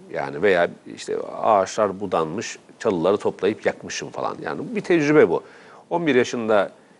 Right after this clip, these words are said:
iken bu tecrübe üzerine yazıyor olsaydım daha heyecanla yazabilirdim bunu yani. Ya, ya da, e, falan benzer şeyler. Yani, biraz, e, gündelik, e,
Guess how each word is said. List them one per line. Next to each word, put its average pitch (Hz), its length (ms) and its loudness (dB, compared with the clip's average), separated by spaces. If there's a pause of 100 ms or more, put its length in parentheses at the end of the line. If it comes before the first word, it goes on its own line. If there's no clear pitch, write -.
(120)
iken 120 360 -4
bu 143 40 -6
tecrübe 123 360 2
üzerine 92 580 0 (400)
yazıyor 120 360 4
olsaydım 85 580 -2 (460)
daha 202 180 4
heyecanla 120 400 2
yazabilirdim 95 600 -2
bunu 71 120 -16
yani. - 300 -12 (440)
Ya, - 180 0
ya 131 140 2
da, 117 200 0 (500)
e, 107 60 0 (800)
falan 165 280 4
benzer 151 300 2
şeyler. 82 260 -4
Yani, 123 320 0 (300)
biraz, 185 400 2 (380)
e, 131 320 4 (380)
gündelik, 156 580 -2 (100)
e, 117 460 0